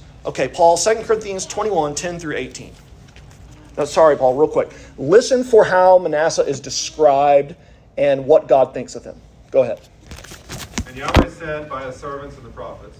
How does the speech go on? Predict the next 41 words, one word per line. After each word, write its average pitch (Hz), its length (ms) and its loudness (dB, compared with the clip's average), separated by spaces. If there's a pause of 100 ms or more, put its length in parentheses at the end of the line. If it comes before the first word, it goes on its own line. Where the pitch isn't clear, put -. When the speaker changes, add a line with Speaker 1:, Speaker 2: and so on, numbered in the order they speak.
Speaker 2:
"Because 196 460 -16
Manasseh 151 460 -16
king 139 220 -18
of - 100 -18
Judah 123 340 -14
has - 120 -18
committed - 420 -16 (100)
these 107 100 -18
abominations - 720 -14 (240)
and 107 80 -20
has 101 160 -18
done 156 300 -14
these 170 240 -16
things 139 320 -16 (180)
more 135 220 -16
evil, - 440 -16 (580)
um, 113 80 -20 (200)
done 143 220 -16
things 180 240 -10 (240)
more 156 160 -16
evil 143 400 -14
than 104 200 -18
all 143 360 -14
that 131 140 -18
the 127 160 -18
Amorites - 460 -16
did, - 200 -20 (500)
who 135 80 -18
were 117 120 -14
before - 400 -16
him, - 160 -20 (560)
and 127 80 -16
has 135 100 -16
made 151 300 -12
Judah 156 320 -10
also 131 340 -14
to - 120 -20
sin 113 300 -18
with 101 120 -20
his 104 120 -20
idols. - 360 -18